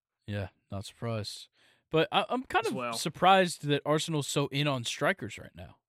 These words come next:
Speaker 2: Yeah, me too.
Speaker 1: Like, I feel like Gabriel
Speaker 2: Me too.
Speaker 1: Jesus is just fine, and it's not like they're gonna position change him 'cause Martinelli and Saka have left and right locked up.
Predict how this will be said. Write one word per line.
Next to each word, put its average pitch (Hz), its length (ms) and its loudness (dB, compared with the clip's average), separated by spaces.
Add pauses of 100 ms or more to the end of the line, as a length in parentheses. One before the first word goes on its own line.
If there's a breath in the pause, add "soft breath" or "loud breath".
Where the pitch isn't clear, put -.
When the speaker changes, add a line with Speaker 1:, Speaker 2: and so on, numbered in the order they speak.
(1900)
Speaker 2:
Yeah, 156 220 6 (260)
me 165 140 0
too. 156 260 2 (300)
Speaker 1:
Like, 139 160 2
I 143 80 6 (160)
feel 262 180 4
like 185 180 6
Gabriel 160 380 8
Speaker 2:
Me 143 60 4
too. 139 100 4
Speaker 1:
Jesus 180 260 2
is - 160 -8 (280)
just 156 280 2
fine, 147 380 6
and 131 160 -4
it's - 160 -2
not 165 120 6
like 147 120 0
they're 156 100 2
gonna 139 220 0 (680 soft breath)
position 131 480 -2
change 110 340 -2
him 139 140 -2
'cause 123 180 -4 (260 soft breath)
Martinelli 139 540 2
and 104 140 -4
Saka 117 400 0
have 101 240 -6
left 110 240 -4
and 101 120 -8
right 104 220 -4 (140)
locked 110 400 -2
up. - 240 -10